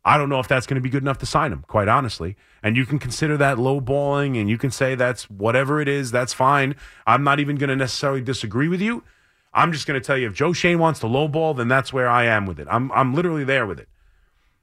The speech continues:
I trust Joe Schoen to do what's best for this team.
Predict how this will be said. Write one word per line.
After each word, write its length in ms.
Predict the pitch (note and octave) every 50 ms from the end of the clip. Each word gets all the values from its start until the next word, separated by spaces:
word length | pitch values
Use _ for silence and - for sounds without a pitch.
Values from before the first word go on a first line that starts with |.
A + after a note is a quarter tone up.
| _ _ _ _ _ _ -
I 100 | G2+ B2+
trust 320 | B2 - - E3 D#3 - -
Joe 140 | E3 D#3+ C#3
Schoen 280 | - - C#3+ C#3 C3 -
to 100 | B2+ A#2
do 220 | G#2 - - B2+
what's 180 | A#2+ A#2+ G#2+ -
best 280 | - B2 A2+ - -
for 80 | - G#2+
this 160 | G2+ F#2 -
team. 240 | - F2 C#2+ C#2